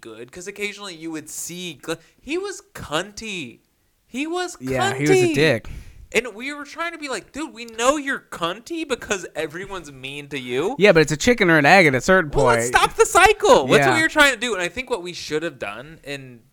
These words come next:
Speaker 1: I think it, what may-, maybe it would have helped if we would have just said, "Hey, man, shut the fuck up. We're being nice to you. Well, it's not gonna come around to us bullying you. We're trying to be your friend,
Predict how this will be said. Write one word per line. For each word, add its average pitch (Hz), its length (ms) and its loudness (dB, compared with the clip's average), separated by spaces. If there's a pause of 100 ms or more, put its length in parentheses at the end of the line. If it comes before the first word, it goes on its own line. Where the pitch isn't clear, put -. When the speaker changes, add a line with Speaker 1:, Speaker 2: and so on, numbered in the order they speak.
(120)
Speaker 1:
I 143 120 0
think 202 260 -16 (200)
it, 151 180 -12
what 131 360 -6
may-, 156 340 -6
maybe 208 220 -12
it 208 80 -12
would 147 120 -8
have 127 60 -4
helped 113 200 -8
if 123 80 -18
we 127 80 -14
would 131 140 -10
have 123 100 -18
just 131 160 -16
said, 113 180 -12 (480)
"Hey, 330 220 -6
man, 131 300 -8 (280)
shut - 280 -10
the - 60 -12
fuck - 340 -6
up. 113 360 -6
We're 139 280 -2
being 202 280 -8
nice 120 280 -10
to 120 100 -20
you. 113 320 -16
Well, 127 240 -8
it's 120 140 -12
not 135 180 -6
gonna 240 160 -2
come 240 180 -8
around 165 280 0
to 135 120 -10
us 139 240 -4
bullying 131 460 -6
you. 113 180 -12
We're 123 200 -10
trying 190 420 0
to 185 60 -20
be 156 340 -12
your 127 220 -10
friend, 247 580 -8